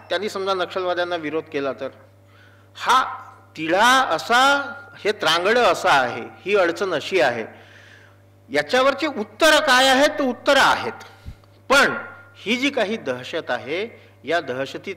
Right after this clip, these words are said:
लोक अजूनही जगतात. त्या गडचिरोलीमध्ये किंवा पूर्ण दंडकारण्यमध्ये, म्हणजे तुम्हाला आश्चर्य वाटेल, बस्तर जो जिल्हा आहे, अ,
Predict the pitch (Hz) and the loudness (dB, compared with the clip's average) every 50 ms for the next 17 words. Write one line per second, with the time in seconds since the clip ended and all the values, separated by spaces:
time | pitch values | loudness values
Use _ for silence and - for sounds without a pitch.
0 | - - 135 139 147 147 147 - - - - 123 120 113 139 139 143 139 123 117 | -12 -8 -6 -6 -6 -6 -8 -12 -20 -18 -16 -14 -12 -12 -10 -8 -8 -8 -8 -10
1 | 107 104 - - 147 175 196 - - - - - - - - _ _ - 160 180 | -12 -12 -6 -4 -2 -2 -2 -4 -8 -18 -20 -20 -20 -20 -20 _ _ 0 2 4
2 | 220 247 240 175 185 180 175 - 180 180 175 175 170 165 165 143 143 139 131 143 | 4 4 2 2 0 -2 -4 -4 -6 -6 -6 -6 -6 -6 -6 -6 -6 -4 -2 -2
3 | 170 185 - - 175 180 185 185 - 170 170 185 202 180 151 143 143 147 151 143 | -4 -4 -4 -4 -2 -2 -2 -4 -6 -10 -6 -4 -4 -2 -2 -2 0 0 -2 0
4 | 143 139 135 139 131 131 127 127 135 180 233 - - - - - - 151 208 277 | 0 0 0 -2 -2 -4 -6 -8 -8 -8 -10 -12 -16 -20 -14 -10 -8 -4 -4 -4
5 | 285 - - 160 160 196 233 262 226 131 - - - 233 247 254 247 226 196 - | -4 -4 -6 -6 -4 -2 -2 0 0 -2 -2 -2 -2 0 0 0 0 0 -2 -2
6 | - 220 247 285 285 240 208 - 123 117 123 123 120 - - - - 233 247 247 | -2 -2 0 -2 -2 -6 -10 -16 -12 -6 -6 -6 -4 -6 -8 -6 -2 -2 -2 -2
7 | 247 - - - - - - 131 139 165 180 131 127 123 123 135 160 156 151 135 | -4 -10 -16 -20 -20 -20 -20 -12 -8 -8 -8 -6 -8 -8 -4 0 0 0 0 0
8 | - - - - 196 131 - - - - - - 92 110 120 117 110 113 | -2 -6 -6 -6 -6 -10 -12 -20 -20 -20 -20 -20 -18 -16 -14 -14 -14 -14